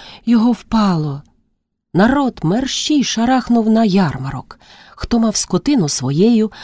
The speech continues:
а хто не мав, упрохувався в сусіди. Всі виїздили та виходили, всякому треба те продати, друге купити. Упросився й Пилип Притика до Карпа Здора,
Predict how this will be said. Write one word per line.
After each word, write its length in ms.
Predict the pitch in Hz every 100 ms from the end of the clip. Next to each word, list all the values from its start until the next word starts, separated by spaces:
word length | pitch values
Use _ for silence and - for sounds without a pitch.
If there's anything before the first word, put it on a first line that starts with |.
| - -
а 100 | -
хто 200 | - 214
не 120 | 202
мав, 320 | 220 311 320 - _ _ _ - -
упрохувався 960 | 240 - 190 269 - 311 302 - 311
в 60 | 302
сусіди. 720 | - 320 - - 135 131 139 _ _ _ _ _ -
Всі 480 | - - 294 320
виїздили 920 | 226 226 240 214 180 147 240 269 240
та 160 | 233 190
виходили, 720 | 214 208 - 226 214 180 151
всякому 720 | 143 - - 190 294 - 294 294
треба 460 | - 240 247 202
те 180 | - 185
продати, 680 | - 160 139 196 185 - 196
друге 360 | 165 165 202 202
купити. 840 | 208 208 - 208 233 - 208 190 - - - _ _ _ _ _ _ _
Упросився 920 | 156 143 - 120 - - 226 311 - 277
й 80 |
Пилип 460 | 247 180 151 180 -
Притика 640 | - 143 - 185 262 277
до 160 | 214 165
Карпа 480 | - 147 - 185 220
Здора, 580 | 185 175 214 151 123